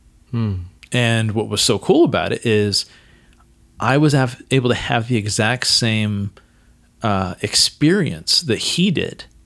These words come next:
Speaker 2: uh, because, you know, oftentimes, and I get this is difficult to do, you know, to, to do this right, 'cause it's really easy where the, the name of a character will be conveyed in audio description before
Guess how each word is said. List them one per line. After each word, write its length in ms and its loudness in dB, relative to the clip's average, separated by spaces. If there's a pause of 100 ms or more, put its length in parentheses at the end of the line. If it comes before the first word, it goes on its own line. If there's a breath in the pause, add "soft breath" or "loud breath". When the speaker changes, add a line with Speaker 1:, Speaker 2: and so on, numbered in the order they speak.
(1400 loud breath)
Speaker 2:
uh, 240 2
because, 920 2
you 160 2
know, 160 -4
oftentimes, 1080 0 (320 loud breath)
and 160 2
I 160 2
get 300 2
this 180 0
is 120 2
difficult 420 -2
to 80 -6
do, 420 -2
you 140 -2
know, 140 -2
to, 220 -4
to 120 -2
do 120 0
this 240 -6
right, 200 -2
'cause 160 0
it's 180 -4
really 200 2
easy 240 0
where 380 0
the, 320 -2
the 100 -4
name 320 0
of 100 -6
a 40 -8
character 400 -4
will 160 -2
be 260 -4 (200 loud breath)
conveyed 420 -2
in 140 -4
audio 240 -4
description 460 -6
before 580 -4